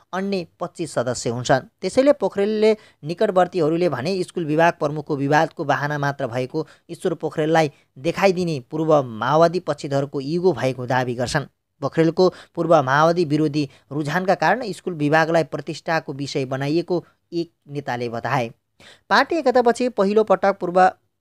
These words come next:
एमालेका नेताहरूको मात्रै बैठक गत साता बसेको थियो। त्यो बैठकले माधव नेपालको विदेश विभाग, झलनाथ खनालको नीति प्रतिष्ठा,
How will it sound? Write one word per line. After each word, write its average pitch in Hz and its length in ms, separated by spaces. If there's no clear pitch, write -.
एमालेका 175 480
नेताहरूको 156 640
मात्रै 180 320
बैठक 151 320
गत 143 180
साता 143 340
बसेको 127 380
थियो। 139 220
त्यो 143 120
बैठकले 135 480
माधव 143 340
नेपालको 165 440
विदेश 147 400
विभाग, 160 280
झलनाथ 147 320
खनालको 165 440
नीति 143 280
प्रतिष्ठा, 151 560